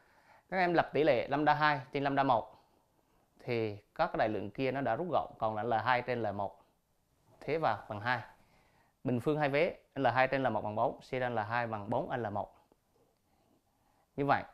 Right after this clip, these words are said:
đáp án của chúng ta sẽ là đáp án D. Hoặc bài này các em cũng có thể giải nhanh như sau. Do C nó không đổi, cho nên lambda nó tỷ lệ thuận với căn bậc hai của L. Suy ra lambda bình phương nó tỷ lệ thuận với L.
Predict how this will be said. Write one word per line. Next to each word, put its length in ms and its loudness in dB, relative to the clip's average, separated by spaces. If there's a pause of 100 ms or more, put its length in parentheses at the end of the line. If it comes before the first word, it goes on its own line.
đáp 160 -6
án 180 -2
của 100 -4
chúng 120 -4
ta 160 0
sẽ 120 -4
là 140 0
đáp 120 -6
án 160 -4
D. 40 2 (840)
Hoặc 240 2
bài 120 8
này 120 8
các 120 2
em 180 6
cũng 100 -4
có 60 4
thể 120 4
giải 160 4
nhanh 180 4
như 100 2
sau. 220 6 (500)
Do 120 8
C 100 0 (140)
nó 80 2
không 140 2
đổi, 280 6
cho 80 0
nên 240 0
lambda 380 8
nó 100 2
tỷ 160 0
lệ 120 0
thuận 240 -4
với 100 -2
căn 220 2
bậc 140 -4
hai 220 4
của 160 0
L. 100 4 (1200)
Suy 160 2
ra 120 6
lambda 300 6
bình 140 4
phương 200 2
nó 60 -2
tỷ 160 0
lệ 120 0
thuận 220 -4
với 100 0
L. 100 2